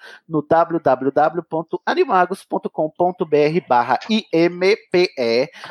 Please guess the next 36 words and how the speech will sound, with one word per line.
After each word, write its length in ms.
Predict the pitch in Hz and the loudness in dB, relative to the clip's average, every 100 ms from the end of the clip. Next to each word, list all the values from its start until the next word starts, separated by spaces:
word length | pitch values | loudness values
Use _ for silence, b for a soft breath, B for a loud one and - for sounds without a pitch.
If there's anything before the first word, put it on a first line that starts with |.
| - | -2
Lá 160 | 131 | 0
tem 180 | - 135 | 0 -6
tudo 220 | - 170 | -4 -4
explicadinho 580 | 170 - - 160 143 139 | -4 -10 -2 -2 -2 -4
como 180 | - 143 | -2 0
você 220 | 143 156 | 0 0
pode 220 | 139 135 - | 0 0 0
participar, 460 | 135 - 170 - | -2 -4 -4 -2
porque 340 | - 190 220 220 _ | -2 -4 -2 -4 _
o 220 | 262 285 - | -2 -2 -2
Estação 400 | 196 175 165 160 | -4 -2 -2 0
Nove 180 | 131 120 | 0 0
Três 240 | - 135 | -2 -4
Quartos 280 | - 165 180 | 0 -2 0
é 40 | 175 | -2
um 80 | |
podcast 460 | 190 160 - 139 - | 0 -2 -2 -6 -4
colaborativo, 960 | - 175 160 135 127 123 - 120 123 - | -2 0 2 0 2 0 -2 -8 -10 -6
todo 220 | 139 127 | -6 -6
mundo 180 | 120 120 | -8 -8
pode 160 | 117 - | -8 -6
fazer 220 | 117 120 | -6 -6
parte 260 | 107 117 135 | -6 -6 -8
dele. 240 | 104 87 _ B B B B B 233 | -8 -10 _ B B B B B -6
E 80 | |
por 240 | - 247 - | -2 0 2
último, 420 | 190 403 226 170 | 2 0 -2 -6
que 600 | - 165 156 143 117 90 _ - | -6 -4 -2 -4 -8 -14 _ -4
eu 100 | 123 117 | -4 -2
quase 240 | - 143 131 | 0 0 -2
esqueci, 520 | - 127 - - 320 | -8 -8 -8 -10 -2
tem 280 | 226 240 - | 0 0 -4
o 140 | 381 | -2
Igor 300 | 392 370 403 | 0 0 -2
Moreto 580 | 330 427 127 127 - 101 | 0 -2 0 -2 -4 -12
também. 380 | - 98 76 | -12 -14 -14